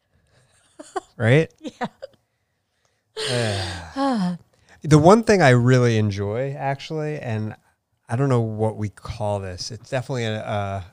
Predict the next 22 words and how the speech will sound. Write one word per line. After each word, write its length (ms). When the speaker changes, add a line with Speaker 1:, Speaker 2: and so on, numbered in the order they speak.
Speaker 1:
a 60
device 580
they 140
use 340
because 540
they 100
had 200
Madison 580
in 140
Pilot 360
Pete 220
season. 500
This 160
whole 640
throwing 920
all 560
the 200
three 420
finalists 840
in 140
the 100
same 640